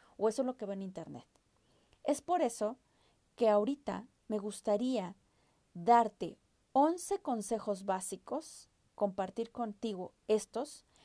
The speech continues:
para que tú puedas proporcionarle las herramientas a tus hijos y vivan una vida sexual plena, natural y feliz. Uno,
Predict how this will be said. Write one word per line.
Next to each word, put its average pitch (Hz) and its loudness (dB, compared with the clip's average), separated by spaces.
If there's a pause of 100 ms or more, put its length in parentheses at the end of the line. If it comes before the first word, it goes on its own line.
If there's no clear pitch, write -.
(300)
para 233 10
que 254 0
tú - -4
puedas 339 0
proporcionarle 208 -4
las 214 -6
herramientas 190 -6 (460)
a 190 -8
tus 185 -10
hijos 262 -10 (120)
y 208 -4
vivan 233 -2
una 226 -6
vida 214 -6
sexual 214 -8 (540)
plena, 277 2 (560)
natural 202 0 (560)
y 202 -4
feliz. - -8 (1080)
Uno, 240 4